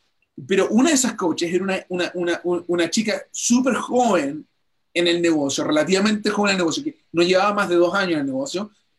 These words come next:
que, que, que, que, que no hablaba inglés correctamente, no se sentía cómoda hablando inglés, no entendía muy bien inglés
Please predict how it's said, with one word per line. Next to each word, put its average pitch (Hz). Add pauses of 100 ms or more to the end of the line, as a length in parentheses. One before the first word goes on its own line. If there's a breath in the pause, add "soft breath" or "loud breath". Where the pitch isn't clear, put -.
(100)
que, 170
que, 165 (500)
que, 156 (480)
que, 170
que 175
no 175
hablaba 240
inglés 220
correctamente, 202
no 185
se 240
sentía 214
cómoda 233
hablando 190
inglés, 170
no 175
entendía 208
muy 202
bien 156
inglés 127